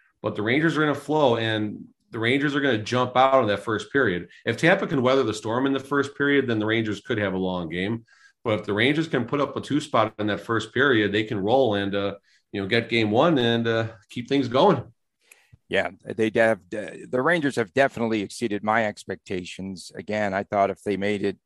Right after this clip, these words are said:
Speaker 2: you know, out of the first round, that would have been a positive sign for this franchise. Average age of the players, I think they said last night, is just twenty-six years old,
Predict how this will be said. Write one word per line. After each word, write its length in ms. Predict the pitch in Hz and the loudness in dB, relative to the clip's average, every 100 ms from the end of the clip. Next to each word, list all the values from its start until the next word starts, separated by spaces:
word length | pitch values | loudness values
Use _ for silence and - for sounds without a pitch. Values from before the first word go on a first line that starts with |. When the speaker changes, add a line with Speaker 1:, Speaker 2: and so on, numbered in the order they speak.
| - | -10
Speaker 2:
you 100 | 101 | -8
know, 140 | 98 | -4
out 180 | - 123 | 2 2
of 80 | 123 | 2
the 80 | 98 | -2
first 360 | - 123 110 | -2 -2 -2
round, 360 | 92 92 95 101 - | -4 -4 -6 -12 -6
that 160 | 107 107 | -2 0
would 120 | 101 | 0
have 120 | 92 | -2
been 320 | 101 98 92 - _ _ - | 0 0 -2 -8 _ _ 0
a 120 | 95 | 2
positive 520 | - 110 110 92 90 | 4 4 4 2 -4
sign 300 | - 101 98 | -2 0 0
for 140 | - | -4
this 160 | 87 87 | -10 -6
franchise. 640 | - 113 113 - 98 101 | 0 2 2 2 4 2
Average 440 | - 117 110 98 - | 2 2 4 2 0
age 300 | 107 104 92 | 0 0 -2
of 60 | 90 | -8
the 80 | |
players, 480 | - - 107 101 87 | -6 2 4 4 0
I 40 | 92 | -4
think 220 | 104 98 | -6 -4
they 140 | 98 | -4
said 280 | - 101 90 | 0 0 4
last 320 | 98 101 - | 4 4 0
night, 240 | 92 92 - _ _ _ | -4 -4 -6 _ _ _
is 120 | - 90 | -12 -4
just 220 | 104 - | -4 -4
twenty-six 680 | - 113 110 - - - - | 2 4 4 0 -4 -4 -2
years 220 | 92 87 | -2 4
old, 340 | 101 101 90 | 6 6 4